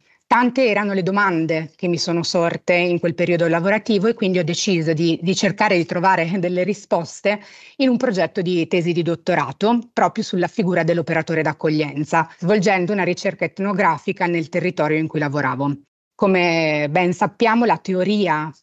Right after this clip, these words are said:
e la prassi in ambito migratorio sono molto distanti e quindi cercando sempre di mantenere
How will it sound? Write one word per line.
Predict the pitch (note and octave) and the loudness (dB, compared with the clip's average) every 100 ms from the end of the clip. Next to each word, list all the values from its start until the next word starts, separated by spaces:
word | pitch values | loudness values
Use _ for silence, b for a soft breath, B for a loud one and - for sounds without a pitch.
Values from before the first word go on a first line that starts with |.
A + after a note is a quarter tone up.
| - | -4
e | F3 | 0
la | E3 | 0
prassi | F#3+ F#3 - - - D3 D3+ | 0 -2 -4 -16 -8 -8 -6
in | F3+ | -4
ambito | F#3 F3 E3 F3 | -2 -2 -2 -2
migratorio | F3+ F3+ G#3+ G#3 F3+ G3 | 0 0 0 0 0 -2
sono | - F3+ | -4 -2
molto | F#3 F3+ F3+ | 0 -2 -2
distanti | D#3 - - D#3 C#3+ D3 D#3+ | -4 -4 -2 0 0 0 -2
e | |
quindi | D3+ G3 G3+ G#3 | -2 0 2 2
cercando | G#3 F#3+ - G3+ G#3 G3+ | 0 -4 -2 -2 0 -2
sempre | - F#3 G3 F#3+ G#3 | -2 -2 0 0 0
di | F3 | 0
mantenere | E3+ F3 F3 G3 G3 F#3 F#3+ G3 | 0 0 0 0 2 2 2 0